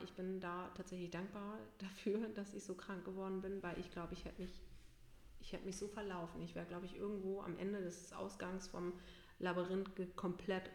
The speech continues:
auf der anderen Seite, weil ich wahrscheinlich auch meine Sachen gepackt hätte nach Kind zwei und gegangen wäre, weil es da schon so am Kriseln war mit meinem Mann, eine Zeit lang wegen der Bauphase, dass ich tatsächlich gegangen wäre. Und ich bin ja auch kurz gegangen,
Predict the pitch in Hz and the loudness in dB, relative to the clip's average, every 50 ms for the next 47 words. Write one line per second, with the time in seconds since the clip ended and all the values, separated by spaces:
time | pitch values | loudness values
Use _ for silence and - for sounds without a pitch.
0 | - - 180 175 - 185 160 - 180 180 175 180 175 175 160 147 - - - - | -4 -2 -2 0 0 0 2 2 2 2 2 2 2 2 2 0 0 -2 -4 -8
1 | - - 196 190 175 165 - 180 175 180 - - - - - - - - - - | -8 -6 -2 0 0 0 2 0 -2 -4 -6 -12 -16 -18 -20 -20 -20 -20 -18 -18
2 | - - - - - 196 196 - - 196 196 196 202 202 202 - - 185 185 190 | -18 -18 -14 -6 0 0 2 2 2 2 2 2 2 0 0 0 -2 0 0 2
3 | 190 185 175 180 175 165 - 202 202 208 214 - - 214 208 - - 220 208 - | 2 2 2 2 0 0 0 0 0 0 0 0 -2 -2 -2 -2 -4 -4 -4 -2
4 | 214 214 214 214 - - 202 202 202 202 202 - - 214 208 208 - - - 202 | -2 -2 -2 -2 -2 0 0 2 2 0 -2 -2 0 0 0 0 -2 -2 -2 0
5 | 202 196 196 202 202 - - 185 185 185 - 196 185 - 196 202 214 208 185 160 | 0 0 0 0 -2 0 0 0 0 0 0 -2 0 2 2 4 6 6 6 6
6 | 156 160 180 190 190 - 180 175 175 180 175 180 180 - - 170 180 180 - 190 | 4 4 2 2 2 2 0 2 2 2 2 0 0 -2 -2 -2 -2 0 0 0
7 | 190 185 190 185 - - 185 180 - - 220 226 220 185 175 180 165 165 180 196 | 0 2 2 0 0 0 -2 -2 0 0 0 2 2 2 2 2 2 0 2 2
8 | 196 190 180 - 185 185 175 175 170 180 190 180 165 175 220 247 - - - - | 2 0 0 2 2 2 2 2 2 2 2 2 2 2 2 0 -2 -4 -12 -16
9 | - - - - - - - - - 190 190 - 196 175 170 180 180 175 175 170 | -18 -18 -18 -20 -20 -20 -12 -2 -2 -2 0 2 0 0 0 2 0 0 2 2
10 | 170 170 170 170 170 170 160 160 165 - - 190 165 160 160 160 165 185 208 220 | 2 2 2 2 2 2 0 0 -2 -2 -4 -2 -2 0 -2 -2 -2 -2 -2 -2
11 | 220 - - - 170 165 - - 202 190 - - 220 - - 185 175 - 190 180 | -4 -6 -8 -6 -6 -6 -4 -4 -6 -4 -4 -4 -6 -4 -2 -4 -4 -4 -4 -6
12 | - - 165 - 165 208 269 262 190 160 165 180 208 - - 175 170 170 170 214 | -4 -4 -4 -2 0 0 2 2 2 2 2 0 -2 0 0 -2 -2 0 0 0
13 | 247 269 208 - 170 - - - 180 175 175 175 170 170 175 160 165 190 233 | 0 0 0 -2 -4 -6 -4 -6 -6 -4 -2 -2 -2 -2 0 0 0 -2 -2